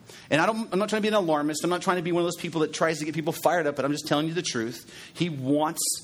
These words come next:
to destroy your life. He wants to destroy your relationships. He wants to destroy your family. He wants to destroy your health. He wants to destroy your finances. He wants to destroy your reputation. He wants to destroy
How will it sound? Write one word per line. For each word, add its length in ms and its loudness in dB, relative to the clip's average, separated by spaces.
to 240 2
destroy 300 0
your 120 0
life. 260 0
He 60 -4
wants 240 0
to 60 -6
destroy 300 0
your 120 0
relationships. 800 -2
He 80 4
wants 260 2
to 100 -2
destroy 260 2
your 160 0
family. 560 0
He 80 6
wants 240 2
to 80 -2
destroy 320 2
your 160 0
health. 400 2
He 160 2
wants 280 2
to 80 -2
destroy 280 0
your 140 0
finances. 760 0
He 80 2
wants 200 0
to 80 -2
destroy 440 0
your 240 6
reputation. 840 0
He 100 2
wants 240 0
to 80 -6
destroy 500 -2